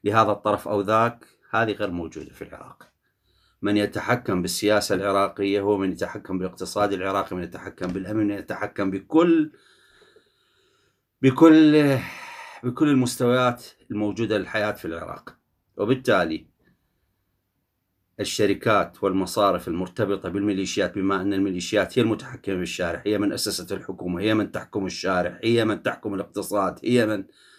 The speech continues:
تحكم سياسة الخارجية، وهذه الميليشيات تابعة لإيران، فبالتالي هي إيران من تحكم كل هذا،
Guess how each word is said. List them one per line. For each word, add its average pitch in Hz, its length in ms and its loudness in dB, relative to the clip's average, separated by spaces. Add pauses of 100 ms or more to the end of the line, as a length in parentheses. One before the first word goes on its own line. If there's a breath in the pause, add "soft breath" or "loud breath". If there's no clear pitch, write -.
(140 soft breath)
تحكم 120 300 2
سياسة 113 440 0
الخارجية، 117 880 0 (1120)
وهذه 113 640 2
الميليشيات 107 560 0
تابعة 110 260 4
لإيران، 110 380 2
فبالتالي 101 560 -2
هي 104 60 0
إيران 110 400 2
من 107 140 -2
تحكم - 360 -6
كل 113 280 -4
هذا، 113 420 -4